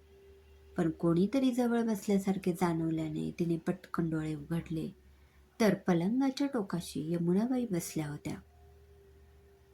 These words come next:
त्या एकटक तिच्याकडे पाहत होत्या, जणू त्यांना काहीतरी बोलायचं असावं. "तू, तुम्ही इथे?" अमोलीला घाम फुटला होता.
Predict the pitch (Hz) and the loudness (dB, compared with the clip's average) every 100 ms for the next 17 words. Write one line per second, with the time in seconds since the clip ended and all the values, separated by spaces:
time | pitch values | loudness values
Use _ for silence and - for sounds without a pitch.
0 | - 170 151 185 196 196 190 156 151 - | -4 -2 0 2 2 0 -4 -4 -6 -6
1 | 165 160 160 156 - 151 156 - 156 - | -4 -4 -4 -6 -6 -8 -8 -8 -10 -10
2 | 185 _ _ - - - - - - - | -12 _ _ -20 -20 -20 -20 -20 -20 -20
3 | - - - 185 208 202 262 320 269 208 | -20 -20 -6 4 6 8 6 4 2 4
4 | 175 170 175 180 160 147 226 294 214 208 | 2 -2 -4 -4 -2 -2 0 2 0 2
5 | 190 160 151 147 - 156 - 160 143 143 | 2 2 0 -4 -6 -6 -4 -6 -4 -10
6 | - _ _ _ _ _ _ - - - | -14 _ _ _ _ _ _ -20 -20 -20
7 | - _ _ _ _ _ _ _ - 269 | -20 _ _ _ _ _ _ _ 0 0
8 | 233 - _ - _ - 196 233 359 - | 0 -4 _ -20 _ 2 6 8 8 6
9 | 214 202 247 427 - - - - - - | 0 2 2 0 -2 -20 -20 -20 -20 -20
10 | - - - - 190 175 196 247 214 175 | -20 -20 -20 0 2 4 4 2 0 0
11 | 160 160 165 165 156 175 170 156 151 143 | -2 -2 -2 -4 -4 -6 -6 -6 -8 -8
12 | 160 | -8